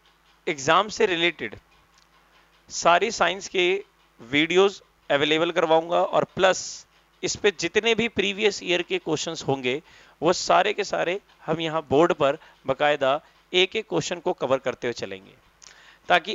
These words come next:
in future आपको किसी भी कॉम्पिटिटिव एग्जाम में बैठने पर कोई भी क्वेश्चन ऐसा ना लगे कि हमने ये कभी देखा नहीं या कभी पढ़ा नहीं। तो आप सब मेरे साथ बने रहिए और एक अद्भुत नज़ारे का इंतजार कीजिए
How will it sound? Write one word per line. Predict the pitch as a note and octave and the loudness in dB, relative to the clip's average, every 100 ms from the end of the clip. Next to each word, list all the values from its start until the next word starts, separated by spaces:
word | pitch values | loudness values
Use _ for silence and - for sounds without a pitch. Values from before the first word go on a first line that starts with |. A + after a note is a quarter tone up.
| G3+ | -6
in | G#3 | -4
future | A3 A3 G#3+ A3 | -4 2 2 2
आपको | F3 F3 - G3 | 2 0 0 -4
किसी | G3+ F#3 A#3 | -4 -4 -4
भी | A#3+ | -4
कॉम्पिटिटिव | A3 F#3 F3+ E3 F#3 F3 | -2 -2 -4 -6 -4 -4
एग्जाम | C#3+ D#3 D#3 | 0 0 0
में | D3+ | -2
बैठने | C#3+ C#3+ D#3 | -2 -4 -6
पर | - B2+ D3+ _ _ - | -2 -2 -4 _ _ 0
कोई | F#3 G#3+ A3+ | 6 6 4
भी | G#3 | -2
क्वेश्चन | G3 E3 - D3+ D#3+ _ _ - | 0 0 0 -6 -8 _ _ -2
ऐसा | E3 G3+ | -2 -2
ना | G3 | -4
लगे | F3+ C#3 C#3 F3 _ - | -2 -2 -4 -8 _ -8
कि | E3 | -6
हमने | D3+ E3 F#3 | -4 -6 -6
ये | F3 F3 | -4 -4
कभी | D#3 C#3+ | -4 -6
देखा | C3 B2+ - D#3 | -4 -6 -2 -4
नहीं | D#3+ F#3+ - _ | -4 -8 -12 _
या | D3 | -6
कभी | D#3 C#3 | -4 -4
पढ़ा | D3 A2+ G2+ | -6 -8 -8
नहीं। | F#2+ F2+ _ _ _ - _ - - _ | -12 -20 _ _ _ -20 _ -20 -20 _
तो | F#3 | -2
आप | - D#3 F3+ - | 2 4 4 2
सब | G#3 G#3 | -2 -2
मेरे | F#3 F#3 | -4 -2
साथ | G3 | -2
बने | E3 D3+ E3+ | 0 -2 -2
रहिए | F3 F3+ F#3+ G#3 _ _ - | -4 -4 -6 -10 _ _ 0
और | D3+ F3 F3+ _ - | 4 4 2 _ -4
एक | F#3+ - - _ - | -4 -6 -20 _ 0
अद्भुत | E3+ E3+ G3 | 0 0 -2
नज़ारे | F#3 D#3+ E3 E3 | -2 0 0 0
का | F3 | -4
इंतजार | E3 D#3 C#3+ D#3+ | -6 -2 0 0
कीजिए | D#3+ D3 C#3+ F3 | -4 -10 -10 -10